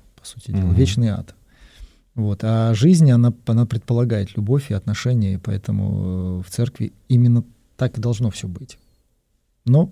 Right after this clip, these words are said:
Speaker 1: получается, как получается.
Speaker 2: Библия много говорит о любви. Практически, вот вся, вся, все книги Библии говорят о любви или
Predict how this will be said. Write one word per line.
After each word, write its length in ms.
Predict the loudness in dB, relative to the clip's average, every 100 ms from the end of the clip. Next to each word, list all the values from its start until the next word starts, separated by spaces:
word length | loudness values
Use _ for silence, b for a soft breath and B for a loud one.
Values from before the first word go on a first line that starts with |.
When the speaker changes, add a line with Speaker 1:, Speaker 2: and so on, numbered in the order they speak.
| -6
Speaker 1:
получается, 420 | -2 0 2 2 0
как 120 | -4
получается. 500 | -2 -2 -4 -6 -12 _ -6 -2 -2 -6 B B B B B
Speaker 2:
Библия 360 | 6 8 8 8
много 240 | 6 4
говорит 360 | 4 2 2 2
о 40 |
любви. 360 | 2 4 4 2
Практически, 1080 | 2 -4 -2 -2 -4 -2 0 2 2 2 0 -6 -10 -14 -16 -18 -18 -10
вот 140 | -10 -10 -20 -14 -12
вся, 280 | -8 -2 -2
вся, 580 | -2 -4 0 2 2 0
все 280 | -2 -2 0
книги 380 | 2 2 4
Библии 640 | 4 2 2 2 2 2 0 -4 -4
говорят 400 | 0 2 0 0
о 40 |
любви 320 | 2 2 2
или 500 | 2 2 4 4 2